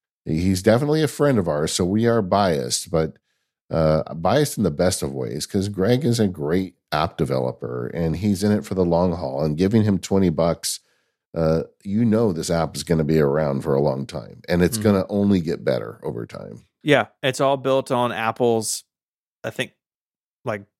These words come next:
Speaker 2: pretty straightforward scanning technology. So when you open
Speaker 1: Yeah.
Speaker 2: it, i-, if you're f-, if you've scanned in Apple Notes, it's the same U I. Um, and that, you know, that's the bulk of my scanning, right? The bulk of the scanning I do is, is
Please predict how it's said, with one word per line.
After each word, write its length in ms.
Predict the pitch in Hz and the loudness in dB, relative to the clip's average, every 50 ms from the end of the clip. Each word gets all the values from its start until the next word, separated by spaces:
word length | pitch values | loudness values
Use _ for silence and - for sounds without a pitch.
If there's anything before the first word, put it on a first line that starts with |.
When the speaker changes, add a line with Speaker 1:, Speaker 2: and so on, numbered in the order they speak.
| _ - | _ -14
Speaker 2:
pretty 320 | - - - 123 113 117 110 | -4 2 4 4 6 4 2
straightforward 1040 | - - - - 123 117 113 - - - 123 113 113 113 113 110 110 110 110 - - | 2 -2 2 4 4 4 4 2 -4 -2 0 0 2 2 2 2 0 -2 -2 -4 -6
scanning 460 | - - - 123 113 113 113 113 104 | -6 -2 0 2 2 2 0 0 -2
technology. 800 | - 110 104 107 104 101 101 101 104 98 98 104 101 101 98 101 _ _ _ _ _ _ | -4 -4 -4 -2 0 0 2 0 0 -2 -4 -6 -6 -6 -8 -10 _ _ _ _ _ _
So 160 | - - 139 | 0 0 2
when 100 | 139 135 | 2 2
you 100 | 135 135 | -2 -2
open 340 | 123 131 135 131 - 156 151 | 0 0 0 2 0 0 0
Speaker 1:
Yeah. 120 | 151 156 | 0 0
Speaker 2:
it, 120 | 151 - _ - | -2 -4 _ 0
i-, 140 | 131 127 - - 131 | 0 0 0 2 0
if 140 | 123 - - | 0 0 0
you're 80 | 117 | -6
f-, 140 | 101 - - 127 | -6 -6 -6 -2
if 140 | - 127 - - | -2 0 0 0
you've 120 | 120 - | -2 -2
scanned 400 | - - 123 117 120 123 123 117 | -2 -2 -2 0 2 2 2 2
in 160 | 120 113 113 | 2 0 0
Apple 320 | - 110 104 104 - 120 127 | 0 -2 -2 0 0 0 0
Notes, 480 | 127 127 135 139 - - - - - _ _ _ _ _ _ _ _ _ _ _ _ _ _ _ _ _ _ - | 2 2 2 0 0 -4 -10 -16 -16 _ _ _ _ _ _ _ _ _ _ _ _ _ _ _ _ _ _ -8
it's 180 | - 113 - - | -8 -6 -6 -4
the 120 | - 120 | -4 -2
same 300 | 113 - 120 113 113 113 120 | -2 0 0 2 2 2 0
U 160 | 120 117 110 | 2 2 2
I. 420 | 104 101 101 104 110 127 151 160 - _ _ _ _ - | 2 2 2 2 2 0 0 -4 -8 _ _ _ _ -2
Um, 300 | 120 110 107 107 107 107 - | 0 0 2 0 0 0 0
and 160 | 147 175 226 | 0 2 2
that, 160 | 240 - - | 0 -4 -6
you 100 | 262 277 | -4 -4
know, 60 | 277 | -2
that's 220 | 262 - 339 339 - | 0 0 0 -2 -2
the 80 | - 403 | -4 0
bulk 240 | 254 277 269 262 - | 2 2 2 2 0
of 60 | 254 | -2
my 120 | 254 247 220 | -2 -2 -2
scanning, 320 | 214 - - 247 190 135 | -2 -2 -2 0 0 2
right? 120 | 135 139 143 | 2 2 2
The 60 | 160 | 0
bulk 240 | 147 160 180 190 190 | -2 0 0 0 0
of 60 | 208 196 | 0 -4
the 60 | 180 | -4
scanning 260 | - - 170 170 165 | -2 0 -2 0 0
I 60 | 160 | 0
do 240 | 151 147 156 156 156 | 0 0 0 2 2
is, 200 | 156 147 147 - - | 2 0 -2 -6 -4
is 420 | 156 147 151 156 139 147 - - | 0 2 2 2 0 -2 -8 -14